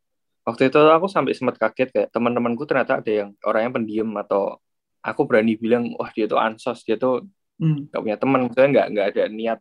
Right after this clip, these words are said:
Speaker 1: buat hidupnya, nggak bergairah gitu,
Speaker 2: Hmm.
Speaker 1: lempeng aja gitu. Itu ternyata malah orang-orang yang suka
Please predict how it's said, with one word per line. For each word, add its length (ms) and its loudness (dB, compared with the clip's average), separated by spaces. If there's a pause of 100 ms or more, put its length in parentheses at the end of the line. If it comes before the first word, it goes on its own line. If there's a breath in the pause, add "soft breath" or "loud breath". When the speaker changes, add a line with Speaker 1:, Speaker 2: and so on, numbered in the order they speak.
Speaker 1:
buat 240 -2
hidupnya, 400 0
nggak 80 4
bergairah 380 0
gitu, 140 -4 (120)
Speaker 2:
Hmm. 160 4
Speaker 1:
lempeng 240 2
aja 160 0
gitu. 160 -6
Itu 240 -2
ternyata 240 2
malah 240 4
orang-orang 400 0
yang 80 -14
suka 240 -2